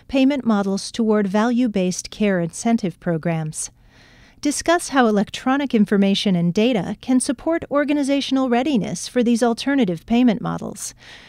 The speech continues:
discuss how data acquired from electronic information systems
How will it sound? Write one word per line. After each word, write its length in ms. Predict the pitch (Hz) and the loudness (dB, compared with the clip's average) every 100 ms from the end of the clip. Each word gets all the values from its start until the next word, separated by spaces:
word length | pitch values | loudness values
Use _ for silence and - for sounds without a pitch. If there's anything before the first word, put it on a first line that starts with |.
| - _ | -20 _
discuss 420 | 214 208 - 196 - | 2 2 2 0 2
how 160 | 214 | 2
data 340 | 180 196 240 269 | 2 2 2 0
acquired 560 | 214 - 262 277 294 254 | -4 -2 0 2 0 2
from 200 | 247 226 | 4 4
electronic 680 | 214 208 - 262 277 262 | 4 0 0 0 2 2
information 580 | 226 214 208 202 - 180 | 2 4 4 4 2 0
systems 680 | 170 302 - - 180 190 - | 0 -2 -4 -4 -4 -6 -10